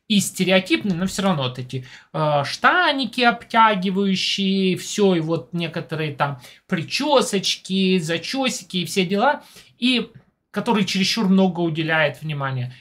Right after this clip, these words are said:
Кекс образования или ещё что-то. Но когда нам показывают такого персонажа, например, как, а, Саймон, где, ну, простой, обыкновенный подросток, вот такие девяносто процентов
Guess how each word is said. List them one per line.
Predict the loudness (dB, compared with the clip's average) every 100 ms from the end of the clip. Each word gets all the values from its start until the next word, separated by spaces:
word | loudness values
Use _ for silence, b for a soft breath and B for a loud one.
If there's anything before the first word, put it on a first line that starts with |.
| B
Кекс | -2 -2 0 0
образования | 2 0 2 2 4 4 4 2 -4 -2
или | -2
ещё | -2 -4
что-то. | -6 -10 -14 B _ 4
Но | 4 4
когда | 0 0 2 4
нам | 2 0
показывают | -2 0 0 0 -4 -4
такого | -6 -2 0 2
персонажа, | 0 -4 -2 2 2 2
например, | -2 -4 -6 -6 -6 -4
как, | 0 0 0 b b b -4
а, | 2 4 2
Саймон, | 0 0 2 2 0 -4 -6 -12 _ _ _ _ _ _ _ _ _ _ _ _
где, | -4 0 2 4
ну, | 4 2 -4 _ _ _ _ -4
простой, | -4 0 2 4
обыкновенный | 2 2 0 2 0 -2
подросток, | -2 0 0 -2 -2
вот | -2 -2 -4
такие | -6 -6 -2 2 4 2
девяносто | 0 0 0 -2 -2 -2 -2 -6
процентов | -4 -4 -2 -2 -2 -4